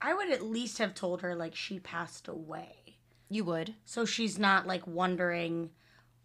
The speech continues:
Speaker 1: "Where is she? Where is she?" Like, she
Speaker 2: Yeah.
Speaker 1: knows that, like, she's no longer with us.
Speaker 2: Yeah.
Speaker 1: Like,
Speaker 2: Right.
Speaker 1: it's,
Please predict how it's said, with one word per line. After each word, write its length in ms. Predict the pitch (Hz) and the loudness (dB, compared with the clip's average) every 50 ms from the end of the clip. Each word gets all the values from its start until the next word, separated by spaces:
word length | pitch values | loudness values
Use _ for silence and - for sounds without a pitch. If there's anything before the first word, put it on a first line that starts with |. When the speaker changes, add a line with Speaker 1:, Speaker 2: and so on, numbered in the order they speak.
| _ - | _ -10
Speaker 1:
"Where 260 | 214 233 262 277 269 277 | -8 -6 -6 -6 -6 -6
is 120 | 330 330 | -8 -6
she? 260 | - - - 208 202 | -6 -4 -2 -2 -2
Where 240 | 185 202 226 233 247 | -2 -2 -4 -6 -6
is 100 | 269 294 | -6 -6
she?" 240 | - - - 196 180 | -6 -4 -4 -2 -2
Like, 140 | 170 175 165 | -2 -4 -2
she 120 | 170 190 208 | 0 2 4
Speaker 2:
Yeah. 120 | 214 208 | 6 8
Speaker 1:
knows 280 | 208 202 202 202 202 202 | 8 8 8 6 4 4
that, 120 | 196 185 180 | 2 2 2
like, 280 | 185 185 180 - - - | 2 0 0 -2 -6 -10
she's 280 | - - - 208 190 175 | -8 -4 -2 -2 0 2
no 160 | 202 190 185 | 2 4 4
longer 380 | 185 185 180 180 170 175 170 | 4 4 4 4 2 0 0
with 200 | 165 165 170 - - | -2 -2 -4 -8 -10
us. 500 | - - - - - - - - - - - | -14 -14 -14 -16 -18 -18 -18 -18 -16 -10 -6
Speaker 2:
Yeah. 380 | 175 175 165 156 151 147 151 151 - _ _ _ _ _ _ _ _ _ - - | -4 -2 -2 -2 -4 -6 -8 -12 -14 _ _ _ _ _ _ _ _ _ -6 -4
Speaker 1:
Like, 80 | 185 | -4
Speaker 2:
Right. 180 | 156 147 - - _ _ _ _ _ _ _ _ - | -2 -4 -6 -10 _ _ _ _ _ _ _ _ -12
Speaker 1:
it's, 340 | - 196 - - - - | -12 -12 -10 -12 -16 -16